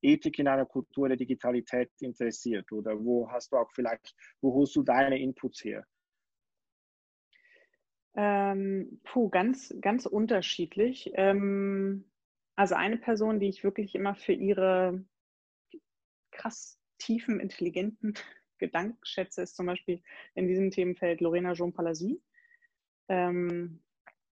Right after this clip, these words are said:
Speaker 2: die auch, ähm, die einfach wirklich immer gute, äh, erklärende Beispiele hat, ja. Äh, also, äh, Lorena einfach mal folgen, ist wirk-, wirklich grandios in dem Themenfeld. Ähm,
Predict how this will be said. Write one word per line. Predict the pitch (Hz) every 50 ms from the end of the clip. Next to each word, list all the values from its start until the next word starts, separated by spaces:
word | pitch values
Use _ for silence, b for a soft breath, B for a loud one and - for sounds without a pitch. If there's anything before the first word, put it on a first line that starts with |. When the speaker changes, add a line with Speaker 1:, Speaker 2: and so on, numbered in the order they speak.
| _ _ _ -
Speaker 2:
die | 180 - 180 180 180 180 -
auch, | - 170 175 170 175 - - -
ähm, | 175 170 170 170 165 165 165 165 170 170 - _ _ _ _ _ _ _ _ _ _ _ _ _ - -
die | - - 180 180 180 -
einfach | 175 180 - - 190 -
wirklich | - 180 - 190 - - _
immer | - 208 202 208 208 208 208 202 - _ _ _ _
gute, | - 180 196 196 - - 202 196 190 190 185 185 185 185 - _ _ _ _ _ _ _ _ _ _ _ _
äh, | - 185 175 175 -
erklärende | - - - - - 190 185 190 196 202 196 175
Beispiele | - 160 165 190 202 - - - 160 147 147 160
hat, | 156 156 - - -
ja. | 156 147 156 180 - - -
Äh, | 160 156 156 156 160 160 - - - - _
also, | - 180 180 175 180 170 160 165 165 _ _ _ _ _ _ _ - - -
äh, | - - - - - - 62
Lorena | - - - 190 185 185 180 190 214 220 220
einfach | 208 - 196 202 214 202
mal | 190 196 196
folgen, | - - 208 208 208
ist | 208 -
wirk-, | 190 180 -
wirklich | 180 185 - 196 190 - _
grandios | 180 180 180 170 175 185 240 233
in | - 202 202
dem | 202 208 220
Themenfeld. | 214 - 220 220 233 - 226 233 254 _ B B B B B B B B B B _ _ -
Ähm, | 190 190 190 190 190 190 190 190 196 190